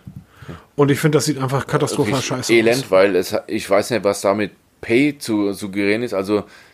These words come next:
Speaker 2: diese zwei Wellen, die ineinander, ich habe keine Ahnung, das hat mit Bezahlen irgendwie gar nichts zu tun. Also
Speaker 1: Nee.
Speaker 2: verbinde ich überhaupt null damit, aber auch die ganzen neuen Logos von Google finde ich fürchterlich.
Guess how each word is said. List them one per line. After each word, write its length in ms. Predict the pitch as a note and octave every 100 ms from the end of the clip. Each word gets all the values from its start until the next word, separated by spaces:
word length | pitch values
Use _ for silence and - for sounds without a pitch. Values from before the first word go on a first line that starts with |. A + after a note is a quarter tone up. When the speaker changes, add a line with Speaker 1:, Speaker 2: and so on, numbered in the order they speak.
| _ G2
Speaker 2:
diese 280 | F#2 G2
zwei 340 | - F#2+ F#2+ F#2
Wellen, 240 | G2 A#2+
die 80 | A2+
ineinander, 480 | G2 G2+ A2+ A2+ D#2
ich 160 | F#2
habe 100 | -
keine 280 | - F#2+ F#2+
Ahnung, 240 | G2 G2+ F2+ - - _
das 180 | F#2+ -
hat 140 | F#2+ G#2
mit 140 | F#2+
Bezahlen 360 | G2+ - F#2+ G2+
irgendwie 200 | F#2+ E2+
gar 180 | F#2
nichts 160 | A#2 -
zu 80 | F2+
tun. 300 | F#2 G2+ A2+ _ _ _ _ _ _ _ - - - - -
Also 360 | F#2 F#2+ G2+ G2
Speaker 1:
Nee. 60 | F2+
Speaker 2:
verbinde 320 | - G#2+ A2
ich 80 | -
überhaupt 260 | F#2 -
null 320 | G#2 B2+ B2 - _ _ _ -
damit, 280 | F2+ F2+ -
aber 200 | F#2 E2
auch 180 | - - - -
die 60 | G2+
ganzen 300 | G#2 G#2+ G#2
neuen 200 | F#2+ F2+
Logos 260 | F2+ F2 -
von 160 | F#2
Google 280 | F2 F2+ G2
finde 240 | - F#2+ F2
ich 180 | -
fürchterlich. 720 | - - C3+ B2 F2+ G#2+ -